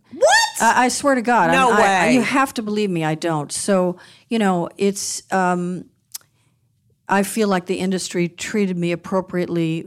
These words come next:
Speaker 2: in terms of the impression that I made.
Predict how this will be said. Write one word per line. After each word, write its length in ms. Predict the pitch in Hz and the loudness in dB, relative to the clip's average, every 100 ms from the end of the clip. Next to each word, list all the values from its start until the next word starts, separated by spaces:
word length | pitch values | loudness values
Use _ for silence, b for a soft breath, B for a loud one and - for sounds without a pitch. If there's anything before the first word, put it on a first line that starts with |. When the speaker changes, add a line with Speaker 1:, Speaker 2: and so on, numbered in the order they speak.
| - | -14
Speaker 2:
in 340 | - - 180 | -16 -6 -6
terms 300 | 170 185 170 | -4 -4 -4
of 100 | 175 | -4
the 200 | 165 165 | -4 -4
impression 540 | 165 156 170 160 - 160 | -6 -8 -8 -6 -6 -6
that 100 | 147 | -4
I 140 | 147 | -6
made. 600 | 147 156 151 147 151 - | -6 -6 -6 -8 -10 -16